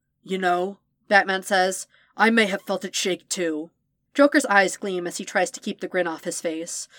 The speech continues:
adopting a concerned expression instead. "It's about to fall apart. I'm telling ya, we need to do something." "Yeah," Batman agrees, "for the sake of, um, all the people." "Exactly!"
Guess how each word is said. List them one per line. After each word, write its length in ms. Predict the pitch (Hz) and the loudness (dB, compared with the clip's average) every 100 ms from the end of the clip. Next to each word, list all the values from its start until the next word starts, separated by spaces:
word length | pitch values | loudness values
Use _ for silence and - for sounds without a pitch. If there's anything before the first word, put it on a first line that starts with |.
| - - | -16 -4
adopting 500 | 226 247 226 220 180 | 4 4 4 -4 -6
a 80 | |
concerned 400 | 165 180 - 180 | -8 -10 -6 -6
expression 520 | - - - 180 - 170 | -6 -6 -2 -2 -2 -8
instead. 600 | 165 - 175 160 320 - _ _ _ _ _ _ _ _ - | -8 -6 -4 -4 -6 -16 _ _ _ _ _ _ _ _ -4
"It's 160 | 311 370 | -2 4
about 180 | 370 349 | 2 2
to 60 | |
fall 200 | 330 349 | 0 0
apart. 360 | 330 392 185 - _ - | 2 0 0 -2 _ -4
I'm 100 | 277 | -2
telling 360 | - 494 269 208 | 0 0 0 0
ya, 220 | 170 156 _ _ - | -4 -4 _ _ -4
we 120 | 359 | -2
need 180 | 494 247 | -2 -2
to 100 | 233 | 2
do 180 | 349 | 2
something." 520 | - 220 196 175 165 - _ _ _ _ _ _ _ _ | 2 0 -2 -4 -6 -10 _ _ _ _ _ _ _ _
"Yeah," 420 | - 220 202 175 - _ _ _ - | 0 2 2 0 -6 _ _ _ 0
Batman 240 | 185 190 | 0 0
agrees, 440 | 180 175 175 - _ | -2 0 -2 -4 _
"for 220 | - 226 | 0 0
the 100 | 208 | 0
sake 340 | - 220 196 - | 0 0 0 -2
of, 300 | 202 185 - - | -2 -2 -6 -6
um, 460 | 214 185 175 160 _ _ - | -4 -4 -6 -10 _ _ 0
all 200 | 240 226 | 4 4
the 120 | - | 2
people." 520 | - 208 - 165 156 _ _ _ _ _ _ 302 | -4 -4 -4 -6 -6 _ _ _ _ _ _ 4
"Exactly!" 960 | 349 208 - 226 240 - 202 175 151 | 4 2 -2 4 4 4 -4 -4 -8